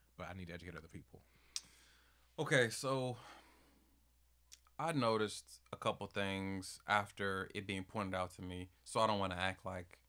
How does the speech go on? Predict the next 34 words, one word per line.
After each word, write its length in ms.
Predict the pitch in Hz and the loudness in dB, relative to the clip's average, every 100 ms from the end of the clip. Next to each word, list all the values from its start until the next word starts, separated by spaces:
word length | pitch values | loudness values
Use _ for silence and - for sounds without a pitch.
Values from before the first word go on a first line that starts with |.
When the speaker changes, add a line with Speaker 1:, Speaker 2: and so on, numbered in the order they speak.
| _ _ _ _ _ _ _ - | _ _ _ _ _ _ _ -6
Speaker 2:
you 120 | 98 | -2
know, 500 | 92 87 90 90 - - _ - | 0 0 -2 -6 -10 -16 _ -8
I 120 | 185 | -6
wa-, 80 | 131 - | -4 0
I 80 | |
was 140 | 101 92 | 0 0
ahead 180 | 104 104 | -6 -8
of 60 | |
the 60 | - | -8
curve. 340 | - - 67 - - _ _ _ _ | -12 -10 -12 -20 -20 _ _ _ _
My 80 | - | 0
mother 400 | 123 127 123 120 | 4 4 4 2
said 420 | 113 - 104 101 | -2 -2 0 0
that 120 | 98 98 | -2 0
I, 180 | 95 - | 0 0
I, 340 | 98 95 - | 0 0 0
I 20 | 98 | -4
was 100 | 98 | -2
very 240 | 101 95 | 0 0
moody, 420 | 76 76 53 - 123 _ _ _ _ _ - | 0 -8 -12 -16 -20 _ _ _ _ _ -12
and 100 | 101 | -8
she 140 | 127 | -6
said 240 | 120 113 98 | -2 -2 -2
that 100 | 95 | 0
I 80 | |
would 140 | 98 101 | 0 0
have 200 | 95 92 | -2 -6
strong 560 | - - 107 104 98 | -6 0 4 4 2
mood 200 | 98 101 | -2 -6
swings. 500 | 98 73 57 52 - - - _ _ _ _ _ - - | -8 -10 -10 -12 -16 -20 -20 _ _ _ _ _ -18 -4
And 80 | 113 | 0
I 80 | 113 | 2
was 100 | 104 | 2
like, 480 | 104 104 101 - | 2 4 2 -4